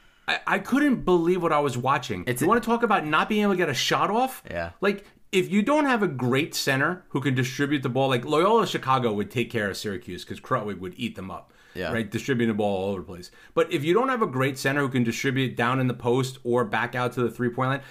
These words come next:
Speaker 1: they swallow you.
Speaker 2: But, but here, here, I just love, like, like, Boeheim's defensive strategy and they, what they play that zone.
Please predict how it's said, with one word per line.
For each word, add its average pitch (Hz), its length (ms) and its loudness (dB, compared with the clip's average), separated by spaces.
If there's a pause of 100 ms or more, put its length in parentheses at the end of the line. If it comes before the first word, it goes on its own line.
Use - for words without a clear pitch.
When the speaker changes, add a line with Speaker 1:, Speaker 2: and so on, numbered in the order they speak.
(160)
Speaker 1:
they 220 580 0
swallow 123 680 0
you. 87 300 -10
Speaker 2:
But, 151 200 2
but 147 120 -2
here, 170 300 0
here, 151 360 -4 (120)
I - 140 -8
just 135 240 -4
love, 120 400 2
like, 117 320 -2
like, 110 240 -2 (680)
Boeheim's 156 760 0
defensive 117 560 -4
strategy 92 440 0
and 90 100 -6
they, 98 100 -4
what 107 180 -8
they 101 120 0
play 120 300 -2
that 120 260 0
zone. 95 480 -4